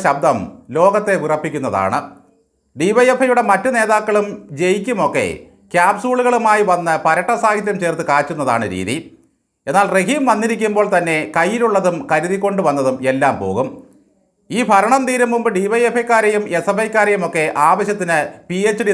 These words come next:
നൽകി ഞങ്ങൾ ആദരിക്കുന്നതാണ്. ചിരട്ടക്കരിയിൽ നിന്നും നല്ലെണ്ണ കണ്ടുപിടിച്ചതിന് വരെ ഡി വൈ എഫ് ഐക്കാർക്ക് പി എച്ച് ഡി നൽകി കഴിഞ്ഞു. വാഴക്കുല, ചേന, ചൊറിയൻ കാച്ചിൽ തുടങ്ങിയ പ്രബന്ധങ്ങളും പാസാക്കി വാങ്ങിയിട്ടുണ്ട്. ദേവഭാഷയായ സംസ്കൃതത്തിൽ വരെ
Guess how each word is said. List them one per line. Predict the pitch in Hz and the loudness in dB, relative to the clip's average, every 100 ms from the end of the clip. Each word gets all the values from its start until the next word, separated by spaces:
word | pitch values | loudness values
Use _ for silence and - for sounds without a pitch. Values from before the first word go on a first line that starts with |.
| 165 | 0
നൽകി | 143 143 139 | 0 -2 -2
ഞങ്ങൾ | 143 139 131 | -2 2 2
ആദരിക്കുന്നതാണ്. | 139 139 139 110 95 98 139 - - _ _ _ _ _ _ - | 2 -2 -4 -2 0 0 -2 -6 -20 _ _ _ _ _ _ -2
ചിരട്ടക്കരിയിൽ | 185 202 262 262 262 262 254 | 0 2 2 2 4 4 0
നിന്നും | 247 240 202 | -2 0 0
നല്ലെണ്ണ | 190 226 247 247 | 2 2 2 0
കണ്ടുപിടിച്ചതിന് | 214 208 202 190 196 190 165 | 0 0 -2 -2 -2 0 2
വരെ | 156 147 139 143 | 2 2 0 -2
ഡി | 180 | -2
വൈ | 208 214 | 0 0
എഫ് | 202 196 | 0 0
ഐക്കാർക്ക് | 175 151 147 127 - | 0 2 2 0 -2
പി | 165 180 | -2 -2
എച്ച് | 165 | -2
ഡി | 131 | -4
നൽകി | 113 113 | -4 -4
കഴിഞ്ഞു. | 101 98 113 165 - - _ _ _ _ - 135 | -4 -2 -2 -4 -6 -20 _ _ _ _ 0 4
വാഴക്കുല, | 165 208 233 247 247 240 208 | 4 4 0 0 2 2 2
ചേന, | 208 214 208 | 0 2 0
ചൊറിയൻ | 196 185 214 226 | -2 -2 -2 0
കാച്ചിൽ | 226 220 226 | 0 0 -4
തുടങ്ങിയ | 190 185 175 | -2 -2 -2
പ്രബന്ധങ്ങളും | 160 165 175 170 165 165 | -2 -2 -2 -2 -2 0
പാസാക്കി | 156 170 190 - 135 - | 0 2 -2 -2 -6 -2
വാങ്ങിയിട്ടുണ്ട്. | 135 123 113 95 92 135 - - _ _ _ _ _ _ _ - | -2 -2 -4 -6 0 0 -2 -10 _ _ _ _ _ _ _ -2
ദേവഭാഷയായ | 147 190 247 247 247 247 247 240 226 | 2 4 4 4 4 4 2 2 2
സംസ്കൃതത്തിൽ | 196 196 202 226 240 240 214 | 0 0 -4 -2 -2 -2 0
വരെ | 202 | 2